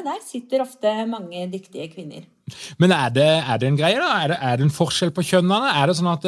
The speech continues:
Speaker 2: menn i større grad bare kaster seg ut på, later som de er eksperter og tar på seg alt for store sko, mens kvinner føler at de skal ha gjort hjemmeleksa si, de skal faktisk være eksperter på det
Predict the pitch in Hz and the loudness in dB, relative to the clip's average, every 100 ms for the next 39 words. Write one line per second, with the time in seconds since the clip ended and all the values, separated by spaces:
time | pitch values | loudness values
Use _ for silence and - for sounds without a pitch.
0 | 165 170 170 180 190 190 - - 175 180 | 2 4 4 4 2 2 -2 2 2 2
1 | 170 185 185 175 180 185 - 185 - - | 2 4 4 2 0 -2 0 0 0 -4
2 | 156 190 175 156 - 170 180 175 - - | -2 2 2 0 -2 2 2 0 -12 -6
3 | 139 151 202 180 - - 165 170 175 147 | 0 4 6 4 0 0 4 6 6 6
4 | 160 - - 139 - - 175 170 160 156 | 2 0 0 0 -2 -2 0 2 0 -2
5 | 180 - 147 - 170 _ 156 147 147 175 | -2 0 0 0 -4 _ 2 2 2 -2
6 | - 147 131 151 - 185 214 226 - - | 0 2 2 2 0 0 0 -2 -8 -4
7 | 170 165 - - 185 147 123 - 170 123 | 0 0 0 2 6 6 4 4 4 4
8 | 113 131 - 151 135 143 - - 185 160 | 4 0 2 2 2 0 0 0 2 4
9 | 143 - 165 143 185 196 - - - - | 2 0 -4 0 0 0 -4 -12 -6 -6
10 | - 139 160 185 160 156 - 151 147 127 | 0 2 4 2 0 -2 0 2 4 2
11 | 113 135 - 123 113 - 123 139 117 | 0 -2 -2 -4 -4 -8 -4 0 2